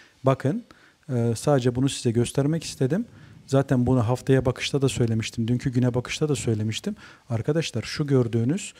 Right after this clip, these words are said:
kapanıştan sonraki bir hareket. Bakın şu gördüğünüz hareketi görüyor musunuz? Şu hareket kapanıştan sonra olan bir hareket. Tamamen Nvidia tarafından, e, markete olan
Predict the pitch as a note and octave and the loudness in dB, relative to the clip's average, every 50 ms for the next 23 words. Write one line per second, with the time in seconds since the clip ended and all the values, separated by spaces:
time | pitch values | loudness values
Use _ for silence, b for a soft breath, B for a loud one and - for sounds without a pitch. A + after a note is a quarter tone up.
0 | B B B B B B - A#2+ A2+ - A#2 A2+ A#2+ A#2 - - D3+ E3 D#3+ - | B B B B B B -4 -4 -2 0 0 0 0 -2 -2 -2 -2 -2 -2 -2
1 | - C3 A#2+ B2 A#2 - F#3 F3+ F3 B2+ A2+ G#2+ G#2+ - - G2+ - - A#2+ - | -2 -2 0 0 -2 -2 -2 0 0 0 0 0 -2 -4 -8 -6 -2 -2 -2 -2
2 | - G#2+ F#2+ - - - C#3+ B2+ B2+ A#2+ A#2 A2 A#2 A#2 A#2 - - A#2+ A#2 A2+ | -2 -6 -8 -6 -4 -4 0 2 2 2 2 2 0 -2 -2 0 0 0 0 0
3 | - A#2 - A#2 A2+ A#2 D#3 A3 A#3+ F#3+ - - A2+ G#2 G#2 - - - b b | -2 -4 -2 0 0 0 2 0 0 -2 -2 -2 -4 -6 -8 -8 -14 -20 b b
4 | b b b b b b b b b b _ - - - - C#3+ A#2+ A#2 A2+ A2 | b b b b b b b b b b _ -14 -6 0 2 2 2 2 2 0
5 | G#2 - - F#3+ - - - A#2 - - A2 G#2+ A2+ A2 - - D3+ D#3 E3+ - | -2 -2 -4 -6 -6 -4 -4 -4 -4 -2 -2 -2 -2 -4 -4 -2 -2 -2 -2 -2
6 | - - A#2 A2+ A#2 C3+ C3 A#2 A2+ C3+ D#3+ D3+ B2+ A#2 A2 G#2+ G#2+ G#2+ G#2+ - | -2 -2 0 0 0 0 0 0 0 0 0 0 0 0 0 0 -2 -4 -4 -2
7 | D#3 F3+ G#3+ - B B B B B B B - - A2 G#2+ A#2 C#3 D3+ C3+ B2+ | -2 -4 -4 -6 B B B B B B B -4 -2 0 2 2 2 2 2 0
8 | C3+ F3 F3+ - C#3+ A#2+ A2 A2 A2+ A2 A#2+ A#2 B2+ A#2+ A2 - - A2+ G#2+ A2 | 0 -2 -4 -4 -2 0 0 0 0 0 2 2 2 2 2 0 -2 -4 -4 -4
9 | G#2 - A2 A2 G#2+ A#2 C3+ E3+ F#3+ - B B B B B B B B B - | -4 -4 -4 -2 0 0 0 0 -2 -6 B B B B B B B B B -4
10 | B2 A2+ A2 A2 G#2+ G#2+ A#2 B2 A#2+ A#2+ - A2+ G#2+ - - D#3+ E3 C#3+ A#2+ A2 | -2 0 0 0 0 0 2 2 0 0 -2 -4 -4 -2 -2 -2 -2 -2 -2 -2
11 | B2+ C#3 | -2 -2